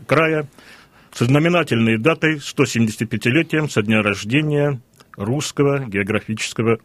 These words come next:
общества. Ну и хотел бы поздравить не только членов, но и тех, кто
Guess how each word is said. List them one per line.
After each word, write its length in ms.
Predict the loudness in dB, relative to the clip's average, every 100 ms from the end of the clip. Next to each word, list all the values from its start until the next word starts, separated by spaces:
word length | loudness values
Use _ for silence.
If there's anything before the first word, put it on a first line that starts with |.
| _
общества. 580 | -4 -4 -6 -8 -6 -8 -8 -18 -16 -16 -18 -20 -12 2
Ну 80 | 2
и 60 |
хотел 300 | 4 2 2
бы 120 | 2
поздравить 420 | 0 2 2 2 2
не 100 | 0
только 300 | 0 0 -2
членов, 440 | 0 0 0 0
но 100 | 2
и 100 | 0
тех, 260 | 0 0 0
кто 440 | -4 0 2 2